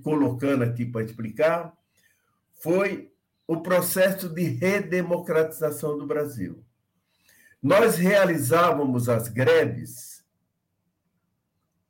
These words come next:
à procura de melhores salários, de melhores condições de trabalho.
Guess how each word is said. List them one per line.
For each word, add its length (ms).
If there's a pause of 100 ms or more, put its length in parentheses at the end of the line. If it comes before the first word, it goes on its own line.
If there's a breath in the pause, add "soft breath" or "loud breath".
(600)
à 120
procura 960 (1800)
de 120
melhores 500
salários, 840 (1200)
de 180
melhores 460
condições 560
de 80
trabalho. 680